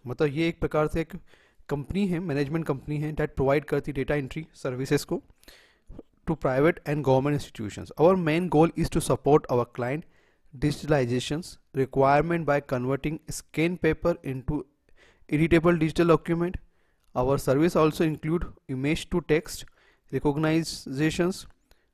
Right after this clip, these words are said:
transcription from voice to text and assigning the visually impaired impart to overcome internet visual challenge। So इसमें कुछ इंपॉर्टेंट पॉइंट दिए हुए हैं, transcription for voice,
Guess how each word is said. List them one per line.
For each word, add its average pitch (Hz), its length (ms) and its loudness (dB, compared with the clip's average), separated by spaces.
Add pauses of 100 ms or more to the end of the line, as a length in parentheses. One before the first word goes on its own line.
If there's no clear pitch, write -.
(300)
transcription 160 720 -2
from 151 300 0
voice 123 300 0
to 156 160 -2 (100)
text - 320 -6 (360)
and 143 140 -2
assigning 147 480 0 (320)
the 143 160 6 (140)
visually 175 400 2 (480)
impaired 147 1000 2 (920)
impart 156 500 4 (160)
to 170 220 2
overcome 151 420 6 (120)
internet 135 360 -2
visual 113 400 -12
challenge। 85 380 -10 (100)
So 180 200 -6 (420)
इसमें 180 200 -8
कुछ 190 140 -8
इंपॉर्टेंट 151 420 -2
पॉइंट 127 300 -2
दिए 135 160 2
हुए 143 120 -2
हैं, 123 120 -8 (1120)
transcription 143 580 -4
for 131 140 -2
voice, 123 440 -4